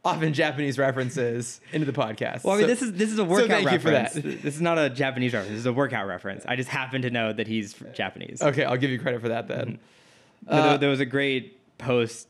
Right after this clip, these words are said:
Speaker 2: uh, though it, it had the headline, and the bottom was like,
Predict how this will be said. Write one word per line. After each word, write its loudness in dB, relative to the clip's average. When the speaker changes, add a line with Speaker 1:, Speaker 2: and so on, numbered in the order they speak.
Speaker 2:
uh, -2
though 2
it, 2
it -2
had -4
the -2
headline, -2
and -6
the -8
bottom -2
was -8
like, -6